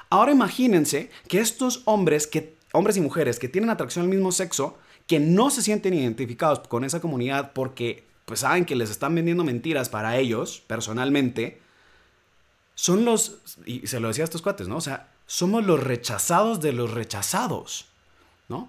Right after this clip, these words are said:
O sea, porque entonces a mí no me acepta ni la comunidad L G B T I Q más porque le estoy diciendo, "No me representas", pero tampoco me acepta la comunidad heterosexual porque me dices que, "Oye,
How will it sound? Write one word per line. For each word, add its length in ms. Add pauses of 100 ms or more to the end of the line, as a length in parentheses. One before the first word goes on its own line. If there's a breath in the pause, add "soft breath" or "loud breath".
(120)
O 40
sea, 140
porque 160
entonces 340
a 80
mí 140
no 100
me 100
acepta 420
ni 120
la 140
comunidad 380
L 100
G 100
B 80
T 120
I 60
Q 100
más 180
porque 240
le 60
estoy 220
diciendo, 300
"No 140
me 80
representas", 760 (420 loud breath)
pero 180
tampoco 400
me 80
acepta 360
la 120
comunidad 340
heterosexual 580
porque 200
me 100
dices 220
que, 80
"Oye, 300